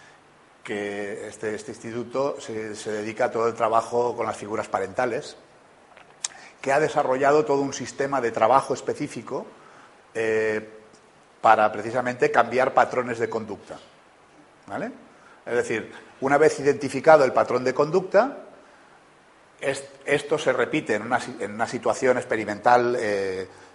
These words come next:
concreta, eh, con temas de respiración, etcétera, etcétera, y se busca siempre dar una respuesta alternativa, ¿vale? Y apoyarlo de, apoyarlo con una emoción, eh, diferente, ¿vale?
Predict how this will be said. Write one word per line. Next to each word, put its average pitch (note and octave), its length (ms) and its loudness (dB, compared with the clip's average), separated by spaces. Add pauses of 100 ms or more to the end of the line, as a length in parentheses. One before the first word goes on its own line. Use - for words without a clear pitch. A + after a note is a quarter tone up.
(160)
concreta, D#3+ 960 2 (100)
eh, G2+ 320 -6
con G2 180 -8
temas G2+ 280 -6
de G#2 80 2
respiración, B2+ 880 2
etcétera, A#2+ 320 -2
etcétera, D#3+ 420 -2 (400)
y D3 140 -6
se - 100 -4
busca C3+ 400 0
siempre F3 480 -4 (380)
dar C#3 320 2
una D#3 180 2
respuesta D3+ 480 0
alternativa, E3+ 880 0 (640)
¿vale? F3 380 -2 (100)
Y E3 160 2
apoyarlo E3+ 580 4
de, D3+ 140 -4 (180)
apoyarlo B2+ 560 2
con C3 160 0
una C3+ 140 0
emoción, D#3+ 640 2 (1120)
eh, A#2 500 0 (400)
diferente, A2 580 -6 (560)
¿vale? C3+ 280 -4